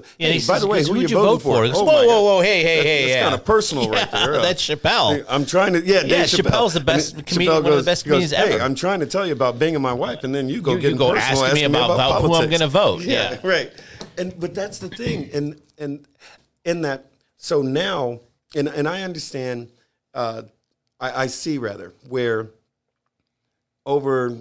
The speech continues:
Speaker 2: over the several decades where it, because of, because of the way the world is, because of the way that the media is, 'cause, like, when I was in the Marine Corps, when I first went in the Marine Corps, there was C N N, and that was it.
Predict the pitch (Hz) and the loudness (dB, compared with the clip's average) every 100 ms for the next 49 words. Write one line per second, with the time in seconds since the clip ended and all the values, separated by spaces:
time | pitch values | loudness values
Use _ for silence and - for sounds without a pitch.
0 | - 135 131 120 107 107 - - 135 117 | -12 -8 -6 -6 -8 -12 -12 -10 -10 -10
1 | 95 120 123 113 104 101 - _ _ _ | -8 -8 -8 -12 -12 -18 -20 _ _ _
2 | 123 117 107 120 123 135 123 123 117 107 | -4 -4 -4 -8 -12 -16 -14 -8 -8 -8
3 | 107 98 95 _ _ _ 117 131 107 107 | -10 -12 -18 _ _ _ -12 -10 -8 -8
4 | 104 113 117 113 113 110 107 104 107 110 | -6 -6 -8 -8 -8 -6 -8 -12 -14 -14
5 | 98 98 104 98 104 98 101 107 107 - | -12 -14 -12 -12 -12 -14 -20 -20 -20 -12
6 | 113 127 117 113 110 107 - 104 95 107 | -8 -6 -6 -6 -8 -8 -12 -14 -14 -16
7 | 98 - 104 101 113 113 107 107 104 110 | -16 -14 -14 -14 -10 -10 -8 -10 -10 -10
8 | 107 - 107 107 110 104 98 98 - 107 | -10 -10 -10 -10 -12 -12 -12 -14 -12 -12
9 | 107 107 104 107 98 95 - _ _ _ | -12 -14 -14 -14 -14 -16 -20 _ _ _
10 | - 143 135 120 117 98 104 104 90 87 | -12 -4 -2 -2 -2 -6 -12 -12 -14 -8
11 | 113 - | -8 -8